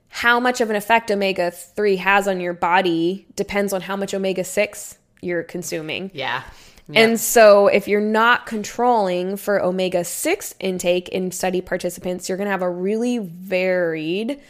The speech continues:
Speaker 2: Mm-hmm.
Speaker 1: outcome when
Speaker 2: Yeah.
Speaker 1: you supplement with omega-threes, because for some people, it may be bringing their omega-three or omega-six to omega-three ratio to, like, a two-to-one or a one-to-one ratio. And for some people, it may be bringing it just down to a ten-to-one.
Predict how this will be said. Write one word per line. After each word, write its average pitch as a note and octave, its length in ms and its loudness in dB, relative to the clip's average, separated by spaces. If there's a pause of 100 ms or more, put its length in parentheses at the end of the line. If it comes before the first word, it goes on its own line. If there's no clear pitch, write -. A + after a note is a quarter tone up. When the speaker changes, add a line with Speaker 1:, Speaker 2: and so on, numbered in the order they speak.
(120)
Speaker 2:
Mm-hmm. D3+ 240 -12
Speaker 1:
outcome F#3+ 720 -2
when G3+ 200 -2
Speaker 2:
Yeah. G3+ 80 0
Speaker 1:
you F#3+ 40 2
supplement F#3+ 400 -2
with F#3 140 -4
omega-threes, G3+ 760 0
because G3 280 -2
for F3+ 140 -4
some D4 200 -4
people, G3+ 540 0
it G3 100 0
may F#3+ 200 -2
be F3+ 140 -2
bringing F#3 360 -6
their F3+ 160 -2
omega-three F3 1040 -4 (320)
or G#3 120 4
omega-six G3+ 640 2
to G3 80 -4
omega-three F#3 440 -4
ratio F3 440 -4
to, F3+ 180 -4
like, E3+ 300 -4
a F3 80 -4
two-to-one E3+ 600 -4
or E3 80 -8
a E3+ 60 -4
one-to-one G#3+ 400 0
ratio. E3+ 500 -2
And G3+ 140 -8
for F#3+ 100 -6
some B3+ 160 -6
people, - 220 -6
it E3 60 -8
may E3+ 120 -2
be E3 120 -6
bringing D#3+ 300 -10
it - 120 -14
just - 180 -10
down E3 200 -8
to - 80 -8
a E3+ 60 -6
ten-to-one. G3 520 -6